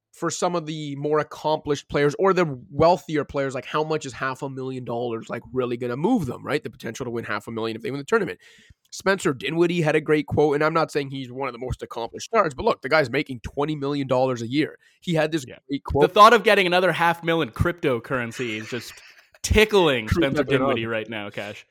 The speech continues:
Speaker 1: Um, no, but he had this great quote where he was like, "Listen, who don't like money? Five hundred thousand dollars, that can pay for my Rolls Royce." <laughs> And it's like,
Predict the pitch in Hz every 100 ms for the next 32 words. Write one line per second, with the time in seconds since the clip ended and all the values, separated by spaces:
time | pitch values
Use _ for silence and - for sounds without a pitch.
0 | _ - 156 156 139 - - 294 196 165
1 | 202 214 170 185 185 185 175 175 - -
2 | - - 185 185 170 156 - _ _ _
3 | _ 202 - 113 - _ _ - 214 240
4 | 233 180 180 139 143 165 - - - 156
5 | 208 226 208 202 190 165 139 165 185 127
6 | 117 147 147 160 - 170 - 151 139 131
7 | 147 131 113 165 143 - - _ _ _
8 | _ 147 - 220 - - 208